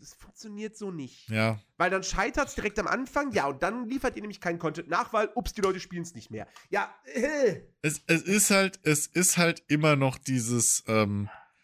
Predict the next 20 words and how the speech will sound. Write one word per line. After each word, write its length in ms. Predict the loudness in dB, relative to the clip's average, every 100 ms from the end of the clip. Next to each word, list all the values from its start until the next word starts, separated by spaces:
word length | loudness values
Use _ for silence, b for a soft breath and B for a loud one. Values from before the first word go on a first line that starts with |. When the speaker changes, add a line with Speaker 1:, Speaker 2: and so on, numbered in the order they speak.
| _
Speaker 2:
der 100 | 0
Service 480 | 2 4 4 4 -2
ist, 240 | -2 0 0
dass 220 | 0 2
ihr 120 | 0
uns 240 | 2 -2 -2
Geld 300 | -2 -2 -4
geben 240 | -6 -6 -8
dürft, 400 | -6 -6 -10 -18 _ _
Gefühl 400 | -12 -4 0 2
dabei. 160 | 2 2
Speaker 1:
Ja. 420 | 2 2 2 -4 _ _
Speaker 2:
Und 160 | -8 -2
das 60 |
ist 120 | 0 2
ja 80 |
Speaker 1:
Ja. 180 | 2 2 0
Speaker 2:
Quatsch. 460 | -4 -6 -4 -8 -12 _
<laughs> 160 | _ 0
Also, 440 | 2 4 2 0